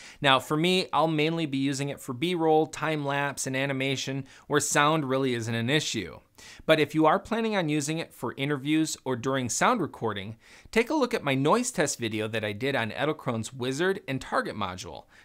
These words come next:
Check for the link below in the description. But basically, I found that with proper mic placement, the noise was really well controlled,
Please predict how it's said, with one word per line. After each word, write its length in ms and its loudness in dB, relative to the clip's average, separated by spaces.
Check 260 2
for 100 -6
the 100 0
link 220 -2
below 260 0
in 60 -6
the 60 -6
description. 680 -2
But 180 2
basically, 580 2
I 100 0
found 340 2
that 180 0
with 220 -6
proper 360 0
mic 280 0
placement, 560 -4
the 80 -4
noise 320 2
was 220 -6
really 300 4
well 240 0
controlled, 640 0